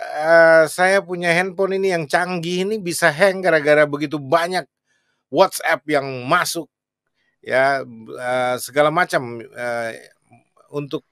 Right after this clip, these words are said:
menanyakan dan meminta, bahkan kasih dukungan, telepon trang tring trung tengah malam, pagi buta, segala macam dari, karena dari luar negeri tidak, tidak sama waktunya kan, minta supaya, eh,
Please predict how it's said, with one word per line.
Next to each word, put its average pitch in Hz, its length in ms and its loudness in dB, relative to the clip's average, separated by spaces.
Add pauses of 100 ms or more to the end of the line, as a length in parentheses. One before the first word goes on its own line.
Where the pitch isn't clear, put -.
(500)
menanyakan 151 720 -2
dan 143 160 0
meminta, 156 480 0
bahkan 139 400 -2
kasih 147 320 -2
dukungan, 151 720 -4
telepon 151 640 0 (400)
trang 160 320 2
tring 160 240 -2
trung 160 320 -4
tengah 156 240 0
malam, 160 480 2
pagi 147 240 0
buta, 151 560 2 (400)
segala 143 320 4
macam 156 400 0
dari, 147 240 0
karena 160 320 0
dari 151 160 0
luar 151 240 2
negeri 147 240 -4
tidak, 139 400 -2
tidak 131 240 -4
sama 151 240 -2
waktunya 143 440 -2
kan, 147 200 -4 (560)
minta 160 560 -2
supaya, 143 640 0 (520)
eh, 123 360 0